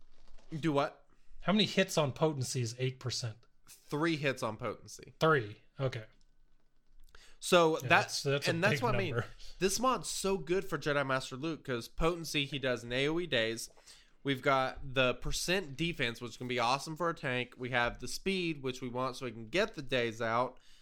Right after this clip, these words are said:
Speaker 1: And then you have the offense, which is, eh, on him. But percent offense, I will never bitch about being a secondary. It's next,
Speaker 2: Yeah.
Speaker 1: that and speed are my two favorite secondaries in this game, so I got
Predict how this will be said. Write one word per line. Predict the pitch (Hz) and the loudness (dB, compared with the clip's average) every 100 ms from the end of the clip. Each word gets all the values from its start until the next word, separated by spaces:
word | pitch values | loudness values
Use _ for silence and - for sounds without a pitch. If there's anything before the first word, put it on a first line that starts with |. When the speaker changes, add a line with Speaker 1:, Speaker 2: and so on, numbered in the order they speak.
| - - | -20 -14
Speaker 1:
And | - 139 139 160 | -2 -2 0 0
then | 226 202 196 202 - _ - | 0 2 -2 -4 -12 _ -20
you | 160 143 143 | -8 -6 -2
have | 147 135 135 123 | 2 2 2 2
the | 135 | 4
offense, | 160 170 - 123 123 127 - | 4 4 2 -2 -2 -6 -8
which | 147 147 | -6 -6
is, | 143 139 - 320 | -10 -12 -10 -6
eh, | 214 - - | -6 -8 -4
on | 143 131 | -2 0
him. | 135 110 92 107 143 | 0 -2 -4 -4 2
But | 131 123 - _ - | 2 2 -6 _ -6
percent | 170 165 196 143 | -2 2 4 6
offense, | 135 127 135 | 4 0 -2
I | |
will | 117 | -2
never | 120 123 123 123 117 110 | -6 -8 0 2 2 0
bitch | 101 101 | -4 -6
about | 104 92 | -6 -8
being | 92 90 | -8 -10
a | |
secondary. | - 76 90 78 78 98 | -14 -16 -14 -12 -10 -10
It's | 101 - - - _ - - _ 131 | -10 -14 -16 -20 _ -20 -20 _ 2
next, | 139 - - - - | 2 2 -16 -18 -6
Speaker 2:
Yeah. | 139 123 107 | -2 0 2
Speaker 1:
that | 123 131 131 | 6 6 4
and | 117 117 | 0 -6
speed | - 123 | -2 -2
are | 110 | 0
my | 110 | -2
two | 110 123 | -4 -8
favorite | - 113 113 113 - | -2 0 0 -2 -6
secondaries | 113 110 117 113 113 | -8 -6 -4 -4 -4
in | 120 | -8
this | 117 110 | -12 -8
game, | 127 120 120 117 | -4 -2 -4 -6
so | - 104 101 98 98 - - - - - - - - - - - - - | -4 -2 -2 -6 -12 -18 -18 -16 -18 -18 -18 -18 -20 -20 -20 -20 -20 -8
I | |
got | 95 | -6